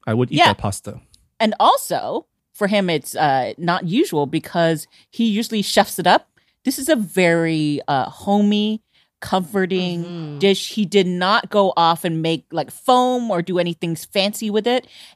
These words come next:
Speaker 2: and, but he just did it perfectly. So I was just like,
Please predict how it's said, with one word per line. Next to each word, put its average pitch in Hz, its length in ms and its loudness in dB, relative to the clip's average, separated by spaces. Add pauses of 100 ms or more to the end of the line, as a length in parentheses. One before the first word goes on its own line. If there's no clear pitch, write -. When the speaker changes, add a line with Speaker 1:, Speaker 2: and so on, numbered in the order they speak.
Speaker 2:
and, 180 200 0
but 170 120 0
he 180 120 -10
just 175 260 -8
did 156 140 -8
it - 160 -10
perfectly. - 840 -16 (300)
So - 220 -4
I 185 180 4
was 277 100 0
just 240 160 -10
like, 160 220 -2